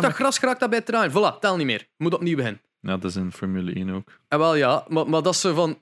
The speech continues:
Speaker 1: "Ja, maar ik wil een games-," ik, like, het is een tutorial. Ik raak niet voorbij de tutorial. En dus oké, iemand van Meta heeft daar voorbij gega-, voor, ge-, allee, dat uitgespeeld vlug, zodat ik dat onstream <laughs> kon spelen. Maar natuurlijk, wat gebeurt er?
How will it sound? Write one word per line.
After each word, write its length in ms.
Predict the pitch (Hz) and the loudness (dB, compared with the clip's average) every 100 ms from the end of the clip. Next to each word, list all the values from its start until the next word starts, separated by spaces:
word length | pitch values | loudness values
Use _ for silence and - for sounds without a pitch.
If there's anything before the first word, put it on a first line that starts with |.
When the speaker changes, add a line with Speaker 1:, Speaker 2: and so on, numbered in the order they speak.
| _ _ | _ _
Speaker 1:
"Ja, 160 | 185 202 | -4 0
maar 140 | 165 | -2
ik 120 | 165 | -2
wil 120 | 190 | -2
een 120 | 175 139 | -2 -2
games-," 300 | 151 208 - | 0 0 -4
ik, 140 | 165 - | -10 -10
like, 200 | 170 170 | -8 -8
het 100 | - | -4
is 120 | 202 | -2
een 120 | 180 175 | 0 -2
tutorial. 640 | 156 - 247 285 160 - | -4 -2 0 2 0 -2
Ik 200 | 170 - | -6 -6
raak 340 | 175 220 226 175 | -2 0 0 0
niet 300 | 190 285 294 | 0 2 0
voorbij 500 | 226 175 143 208 220 | -4 -4 -2 -2 -2
de 140 | 214 | -6
tutorial. 640 | - - 262 320 233 110 - - - - | -10 -4 -2 0 0 -2 -8 -20 -20 -4
En 120 | 160 | 0
dus 140 | 190 196 | 2 2
oké, 280 | - 131 - _ | 0 0 -2 _
iemand 240 | 170 185 180 | 0 0 2
van 140 | 175 | 0
Meta 200 | 196 208 | 0 0
heeft 180 | 175 - | 0 0
daar 140 | 143 | 0
voorbij 340 | 135 120 151 196 | 0 0 0 0
gega-, 360 | 185 170 127 | 0 0 0
voor, 120 | 139 - | -4 -6
ge-, 160 | 139 - | -4 -2
allee, 280 | 135 120 - | -2 -4 -4
dat 200 | - 143 - | -4 -4 0
uitgespeeld 560 | 170 185 165 180 170 | -2 -2 -4 -4 -4
vlug, 220 | - 165 | -2 -4
zodat 340 | 160 139 139 123 | -2 -2 -2 -2
ik 120 | 147 | -2
dat 120 | 139 | -2
onstream 580 | 147 170 - - 151 160 - _ | -2 -2 -2 -2 -2 -4 -8 _
<laughs> 160 | _ | _
kon 200 | - 143 | -2 0
spelen. 440 | 135 - 151 123 95 _ - | 0 0 0 0 -4 _ -2
Maar 120 | 151 | 0
natuurlijk, 380 | 151 208 226 196 | 2 0 -2 0
wat 80 | 147 | 0
gebeurt 340 | 131 196 202 | 2 -2 -2
er? 140 | 175 | -8